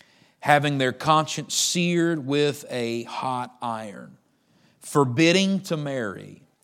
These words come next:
and commanding to abstain from meats which God hath created to be received with thanksgiving of them which believe and know the truth."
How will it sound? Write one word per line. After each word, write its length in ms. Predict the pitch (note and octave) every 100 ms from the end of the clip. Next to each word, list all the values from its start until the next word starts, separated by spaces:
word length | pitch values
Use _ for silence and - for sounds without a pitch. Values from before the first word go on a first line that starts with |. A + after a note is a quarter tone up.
| _
and 140 | F#2
commanding 800 | - A#2 B2 C#3+ D#3 E3 E3 E3+
to 100 | D3
abstain 840 | C#3 G#2+ - - E3 D3+ D3+ D#3+ D#3
from 260 | - C#3 C3+
meats 400 | B2 A2 - -
which 260 | A2 A#2
God 340 | A#2 C#3 C#3+ C#3+
hath 160 | A#2+
created 520 | - C3 C3 C3 C3+
to 60 | A#2+
be 180 | A2+ C3
received 640 | A#2+ G#2 - D#3 C3 A2+
with 220 | G#2+ G2+
thanksgiving 960 | C3+ C3 B2 - A#2 D3+ D3+ A#2+ G2+ A2 - _ _ - - _
of 160 | A2+ G2
them 200 | C#3+ D3+
which 220 | C#3+ B2
believe 760 | B2+ C3 C#3+ D#3 B2+ A#2+ A#2+ A#2
and 240 | A#2 A2 A#2
know 500 | C3+ C3 B2 B2+ A#2
the 120 | A2+
truth." 640 | - D3 C#3+ G2 - -